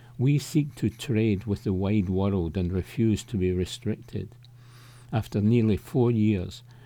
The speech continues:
we are well prepared. Billions have been set aside for the transition, and Michael Gove has been at the delivery for months now.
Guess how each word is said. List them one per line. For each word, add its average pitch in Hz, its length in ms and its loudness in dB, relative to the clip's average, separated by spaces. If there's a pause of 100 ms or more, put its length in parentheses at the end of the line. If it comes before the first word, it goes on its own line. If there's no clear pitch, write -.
(200)
we 120 120 4
are 110 100 2
well 117 360 2
prepared. 107 720 -2 (500)
Billions 131 540 4
have 107 160 -4
been 104 160 2
set - 340 -2
aside 101 640 -2
for - 180 -4
the 92 100 0
transition, 95 800 -2 (540)
and 104 220 2
Michael 120 380 2
Gove 104 420 2 (120)
has 98 120 -2
been 101 240 0
at 104 140 -2
the 104 100 -2
delivery 104 640 0
for 92 240 -4
months 98 420 0
now. 90 200 -2